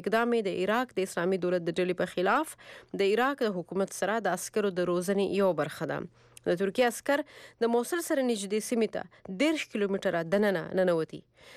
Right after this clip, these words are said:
د یادونې وړ ده چې د موصل ایالت د اسلامي دولت ډلې نیولې دي. امریکا دغه رپورټونه تایید کړي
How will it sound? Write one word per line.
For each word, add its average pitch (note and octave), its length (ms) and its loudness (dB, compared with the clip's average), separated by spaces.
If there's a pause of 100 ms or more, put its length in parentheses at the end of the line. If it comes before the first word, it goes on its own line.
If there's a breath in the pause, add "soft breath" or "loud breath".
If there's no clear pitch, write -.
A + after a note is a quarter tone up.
(140 loud breath)
د - 80 -10
یادونې A#3 420 2
وړ D4 160 2
ده C#4 120 0
چې G3+ 100 -6
د F#3+ 120 -2
موصل G3+ 320 -2
ایالت F3+ 360 0
د F#3+ 120 2
اسلامي F#3 360 0
دولت F#3 260 0 (220)
ډلې G#3+ 240 2 (380)
نیولې F3 380 2
دي. - 60 -12 (540)
امریکا G3+ 360 2
دغه A#3+ 180 2
رپورټونه B3+ 420 -2
تایید A3 260 -2
کړي C#4 160 0